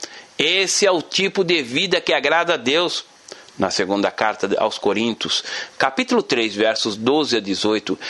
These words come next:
encontramos novamente esta revelação. Onde há o Espírito do Senhor,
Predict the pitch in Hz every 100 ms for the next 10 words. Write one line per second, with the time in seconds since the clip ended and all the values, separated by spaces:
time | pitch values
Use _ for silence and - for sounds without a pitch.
0 | - 131 135 170 151 202 214 170 226 226
1 | 165 165 185 175 - 147 165 170 151 -
2 | 127 123 - - - - - 117 110 113
3 | 127 170 202 160 - - 165 175 170 160
4 | 156 - 151 143 170